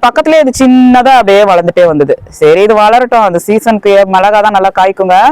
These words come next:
என் சேனல்ல வீடியோவை ஸ்கிப் பண்ணாம பாருங்க, எந்தெந்த சீசனுக்கு எது எது வளருமோ அதை தான் நான் வந்து வளர்ப்பேன்.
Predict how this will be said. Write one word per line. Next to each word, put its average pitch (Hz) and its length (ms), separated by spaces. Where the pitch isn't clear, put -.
என் 180 220
சேனல்ல 247 520
வீடியோவை 208 380
ஸ்கிப் - 320
பண்ணாம 226 360
பாருங்க, 175 500
எந்தெந்த 233 500
சீசனுக்கு 202 380
எது 175 140
எது 190 160
வளருமோ 165 540
அதை 151 160
தான் 175 120
நான் 156 140
வந்து 160 120
வளர்ப்பேன். 151 400